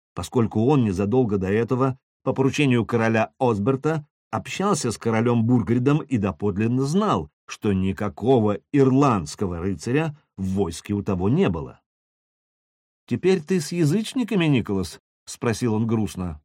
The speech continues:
«Не я с ними, а они со мной», поправил я. «Они зовут меня Ульфхвитти, ярл Ульфхвитти. Так что ты теперь мой пленник. Не возражаешь?» Озрик пожал плечами.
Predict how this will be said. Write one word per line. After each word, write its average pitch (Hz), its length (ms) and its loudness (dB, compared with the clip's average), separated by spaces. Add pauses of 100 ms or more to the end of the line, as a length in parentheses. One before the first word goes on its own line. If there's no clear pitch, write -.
(580)
«Не 127 220 2
я 123 280 0
с - 140 -6
ними, 107 460 2 (320)
а 107 160 2
они 151 260 2
со 98 180 -4
мной», 92 460 -2
поправил 95 440 -2
я. 80 260 -8 (680)
«Они 156 200 -2
зовут 160 320 2
меня 156 440 0 (240)
Ульфхвитти, 147 840 0 (400)
ярл 110 480 0 (240)
Ульфхвитти. 92 800 -4 (520)
Так 190 240 -6
что 185 220 -2
ты 180 140 -2
теперь 190 280 2
мой 180 160 4
пленник. 107 600 -2 (300)
Не 196 360 2
возражаешь?» 202 720 0 (1200)
Озрик 190 440 0
пожал 143 320 -2
плечами. 90 720 -6